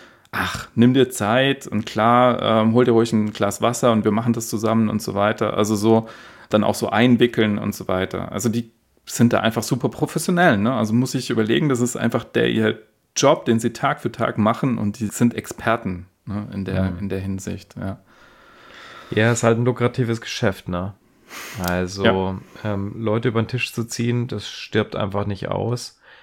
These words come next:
Speaker 2: Und das gibt's in, in allen, allen Bereichen. Also was ich, ähm, was ich da auch ja kenne, ist, dass die versuchen, dich zu überzeugen,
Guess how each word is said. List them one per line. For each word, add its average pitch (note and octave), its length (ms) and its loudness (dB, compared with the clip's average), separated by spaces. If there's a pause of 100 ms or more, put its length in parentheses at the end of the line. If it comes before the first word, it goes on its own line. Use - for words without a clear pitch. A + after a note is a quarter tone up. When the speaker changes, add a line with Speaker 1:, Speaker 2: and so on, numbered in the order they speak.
(200)
Speaker 2:
Und G#2+ 160 -6
das G2 140 -8
gibt's - 240 -2
in, G#2+ 240 -2
in G#2 280 -6
allen, G#2+ 580 -2
allen G#2 240 -4
Bereichen. G2 400 -4
Also G#2 180 -6
was G#2+ 180 -2
ich, - 200 -6 (460)
ähm, G#2+ 200 -4
was G#2+ 180 2
ich - 100 -14
da F#2+ 120 2
auch A2 280 2
ja B2+ 100 2
kenne, B2 260 0
ist, - 180 -6
dass G#2 240 0
die A2 340 0
versuchen, A#2 440 0
dich G#2+ 200 -4
zu A2+ 80 -2
überzeugen, G#2 680 0